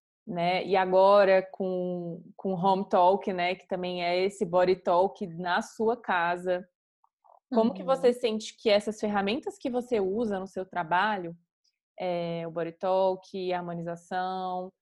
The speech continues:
Speaker 1: como que você sente que, que isso pode ajudar as pessoas a despertarem pra quem elas são, pra elas terem mais
Speaker 2: Sim.
Speaker 1: saúde, pra elas terem mais bem-estar físico, mental, espiritual? Como que você acredita que essas ferramentas podem ajudar as pessoas?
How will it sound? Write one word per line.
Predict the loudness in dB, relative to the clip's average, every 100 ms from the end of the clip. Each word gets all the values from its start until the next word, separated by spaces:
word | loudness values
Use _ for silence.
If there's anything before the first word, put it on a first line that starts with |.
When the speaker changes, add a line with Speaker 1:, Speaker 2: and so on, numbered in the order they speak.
| _ _ -8
Speaker 1:
como | -6 -6
que | -6
você | -6 -4
sente | -4 -4 -4 -6
que, | -12 -14 _ _
que | -4
isso | -2 -2
pode | 2 2 2
ajudar | 0 2 2 0
as | -2
pessoas | -6 -2 -2 0 0 -2 -6 _ _ _ _ -6
a | -2 0 2 2 2 0 -2 -6 _
despertarem | -6 -6 -2 -4 0 2 4 2 0 -2
pra | -2 0
quem | -2
elas | -4 -4 -4
são, | -2 -2 -2 -4 -6 -12 _ _
pra | -2 2
elas | 2 0
terem | 4 6 6 4
mais | 0 -2
Speaker 2:
Sim. | -4
Speaker 1:
saúde, | -2 0 0 0 -2 -4 -6 -8 -6
pra | -4 0
elas | 0 0
terem | -2 -2
mais | -4 -2
bem-estar | -2 -2 -4 -8 -8 _ -10
físico, | -6 -4 -4 -6 -6
mental, | -8 -6 -10 _ -2 0 0 -2
espiritual? | -6 -10 -10 -8 -4 -4 -4
Como | -6 -6
que | -6
você | -6 -2
acredita | -2 -2 -4 -4 -10 -8
que | -10
essas | -10 -12
ferramentas | -10 -10 -10 -12 -10
podem | -4 -4 -4
ajudar | -10 -10 -8 -10
as | -12
pessoas? | -20 -16 -16 -16